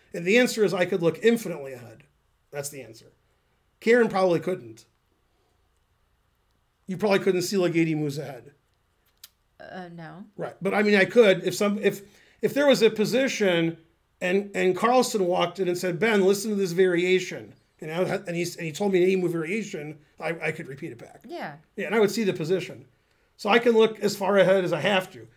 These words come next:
Speaker 1: Now, unlike Hikaru, I'm not flexing. Okay?
Speaker 2: Mm-hmm.
Speaker 1: I didn't say those moves were right.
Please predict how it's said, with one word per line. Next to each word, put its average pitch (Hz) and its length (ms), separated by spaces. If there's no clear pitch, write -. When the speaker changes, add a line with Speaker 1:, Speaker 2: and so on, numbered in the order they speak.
Speaker 1:
Now, 233 440
unlike 208 400
Hikaru, 190 800
I'm 190 160
not 226 220
flexing. 208 680
Okay? 175 320
Speaker 2:
Mm-hmm. 196 280
Speaker 1:
I 220 100
didn't 285 200
say 285 180
those 240 220
moves 247 220
were 196 140
right. 190 480